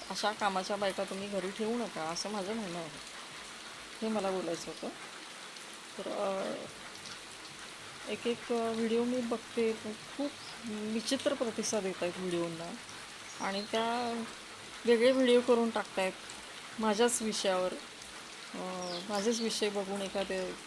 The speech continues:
उलटा सुलटा विचार करून काहीतरी वेगळं, अं, लोकांच्यापर्यंत पोहोचवण्याचा प्रयत्न करत आहेत.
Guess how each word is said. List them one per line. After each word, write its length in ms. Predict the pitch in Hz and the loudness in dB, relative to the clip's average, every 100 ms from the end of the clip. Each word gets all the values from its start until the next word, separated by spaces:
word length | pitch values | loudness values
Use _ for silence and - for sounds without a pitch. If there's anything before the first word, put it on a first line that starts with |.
| 233 - - | -10 -10 -2
उलटा 340 | 214 196 220 | 0 2 2
सुलटा 320 | 220 220 202 214 | 4 2 2 2
विचार 320 | 208 202 190 | 2 2 2
करून 320 | 196 190 208 233 - - - - - | 2 -2 -2 -6 -10 -12 -14 -12 -2
काहीतरी 320 | 196 190 208 | -2 0 -2
वेगळं, 360 | 208 196 190 208 | 0 2 2 2
अं, 1120 | - - - - - - 190 185 185 185 185 | -2 -6 -6 -6 -6 -6 -4 -4 -4 -4 0
लोकांच्यापर्यंत 640 | 202 196 196 202 - 202 | 0 2 0 0 0 -2
पोहोचवण्याचा 600 | 202 202 190 196 190 185 | 0 0 0 0 0 -2
प्रयत्न 320 | 196 185 180 185 | -2 -2 -2 -2
करत 280 | 185 170 | 0 0
आहेत. 200 | 175 170 | -2 -4